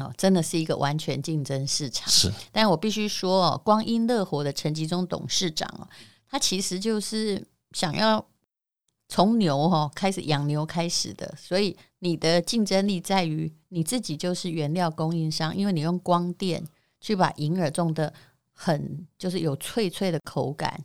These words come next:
Speaker 1: 又很柔软，不像百分之九十五的银耳，据说其实都是由大陆进口。
Speaker 2: 是。
Speaker 1: 我不是说大陆不好，但是品质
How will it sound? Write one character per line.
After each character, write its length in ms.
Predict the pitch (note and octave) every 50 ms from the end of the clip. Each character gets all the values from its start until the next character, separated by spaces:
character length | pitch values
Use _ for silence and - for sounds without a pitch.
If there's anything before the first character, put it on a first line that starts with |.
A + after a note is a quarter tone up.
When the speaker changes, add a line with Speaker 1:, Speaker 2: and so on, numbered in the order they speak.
| _
Speaker 1:
又 240 | - G3 F#3+ F3+ E3
很 240 | - F3 C#3+ C#3 C#3
柔 300 | C#3+ D3+ C#3+ C3 C#3+ D#3
软， 200 | F3 E3+ E3 - A2+ - _ _ _ _ _ _ _
不 80 | - E3+
像 360 | - - A3+ G#3 F#3+ F3 E3 D#3+ - _ _
百 160 | - D#3 D3 C#3
分 220 | - F#3 F3+ F#3
之 120 | F3+ F#3+
九 240 | F#3 E3+ - D#3+ C#3
十 220 | C3+ - - D3+ D#3
五 100 | E3+ D#3+
的 120 | C#3+ C3+
银 200 | C3+ C3+ C#3+ D3 D3+
耳， 160 | C#3+ - - -
据 240 | - - G#3 G3 E3
说 400 | D#3 - - F3 E3 E3 E3+ F3+ - _ _ _ _ _ _ _ _
其 200 | - - - D#3
实 180 | D3 - E3 D#3
都 160 | - E3+ F3
是 160 | F3 - E3
由 140 | D#3 C#3+ D3
大 240 | - - E3+ D#3+ D3+
陆 160 | D#3+ E3 D#3
进 160 | - - D#3+ D#3 D3 D3 A#2
口。 100 | F#2 C#3
Speaker 2:
是。 60 | - - -
Speaker 1:
我 120 | - F3+ F3+
不 80 | G#3
是 80 | B3+ B3+
说 160 | B3+ B3+ B3
大 180 | B3 B3 A3 G#3+
陆 140 | A3 G#3 F3
不 180 | - - G3
好， 360 | F#3+ - - - - F#3 E3+ - -
但 120 | - G3+
是 80 | G#3+ A3 A3
品 260 | - - F#3 D#3+ D3+
质 260 | D#3 - - D3+ -